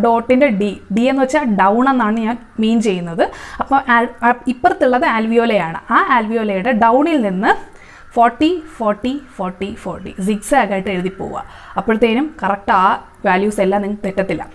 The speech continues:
ഞാൻ ഇതിൻ്റെ തന്നെ trick പറഞ്ഞു തരാനുള്ള കാരണം ഇതാണ് എപ്പോഴും ചോദിക്കുന്നത് കേട്ടോ. അപ്പോൾ ആകെ അങ്ങ് confusion ആവും. ഫോർട്ടി ആണോ, ഫോർട്ടി ഫൈവ് ആണോ, നയൻറ്റി ഫൈവ് ആണോ എന്നൊക്കെ ആകെ confusion ആവും. അപ്പോൾ ഈ ഫോർട്ടി പഠിച്ചു കഴിഞ്ഞാൽ തന്നെ അതിൻ്റെ ഹാഫ് തീർന്നു. അപ്പോൾ എന്താണ് ഡോട്ട് എന്ന് എഴുതുക? deoxygenated,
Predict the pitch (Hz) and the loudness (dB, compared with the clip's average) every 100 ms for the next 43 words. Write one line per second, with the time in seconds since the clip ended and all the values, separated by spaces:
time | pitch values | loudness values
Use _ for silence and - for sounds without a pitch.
0 | - 220 208 247 233 294 330 349 277 254 | -10 -4 -4 -2 2 4 4 2 0 -2
1 | 226 214 254 226 208 196 190 190 185 165 | -2 -4 -4 -4 -4 -4 -4 -6 -6 -6
2 | 214 302 - - 208 226 226 196 196 208 | -4 -6 -6 -6 0 0 0 -2 -2 -2
3 | 214 220 190 196 202 196 190 190 190 190 | -2 -2 -2 -2 -2 -4 -4 -4 -6 -6
4 | 185 233 240 - - - 185 233 254 247 | -4 -4 -6 -16 -18 -8 -2 -2 0 -2
5 | 240 226 - 208 214 262 254 202 190 262 | -4 -8 -10 -4 -2 -2 -4 -4 -4 -4
6 | 330 370 339 320 233 240 285 311 302 294 | -2 -4 -4 -6 -6 -6 -4 -2 -2 -4
7 | 233 233 277 294 285 269 262 269 285 269 | -4 -4 -4 -6 -6 -6 -6 -4 -4 -4
8 | 233 240 254 247 202 196 196 190 185 262 | -4 -2 -2 -2 -4 -4 -6 -8 -4 -4
9 | 269 - 247 294 339 285 233 254 247 247 | -4 -4 0 0 -2 -2 -4 -2 -2 -2
10 | 240 226 226 214 226 214 185 226 - 185 | -4 -4 -4 -2 -2 0 0 -2 -6 -8
11 | 170 165 160 - 185 196 196 240 240 381 | -6 -6 -10 -10 -8 -6 -2 0 0 -4
12 | - - - - 208 214 277 311 269 214 | -8 -20 -20 -4 2 4 4 2 2 2
13 | 208 190 - - - 196 214 214 - 247 | 0 -2 -6 -14 -8 -2 0 0 0 0
14 | 240 285 | 2 0